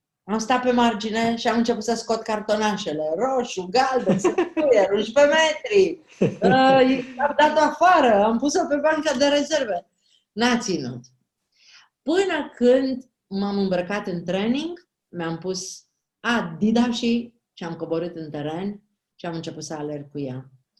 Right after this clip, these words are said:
Și am început să alerg cu ea umăr la umăr și să fiu antrenor.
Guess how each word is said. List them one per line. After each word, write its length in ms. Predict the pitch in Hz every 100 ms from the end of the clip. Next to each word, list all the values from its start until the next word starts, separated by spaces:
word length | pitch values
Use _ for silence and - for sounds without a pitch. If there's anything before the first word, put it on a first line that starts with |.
| _ _
Și 140 | _ 190
am 120 | 180
început 560 | 170 170 - 202 233 -
să 360 | - 170 165 -
alerg 500 | - 156 214 247 233
cu 100 | 196
ea 360 | 180 185 190 180
umăr 400 | 165 170 160 156
la 160 | 147
umăr 340 | 147 156 165 170
și 140 | 190
să 200 | 175 160
fiu 360 | - 233 247 240 _ _ _
antrenor. 1080 | 180 180 180 170 170 190 220 226 233 233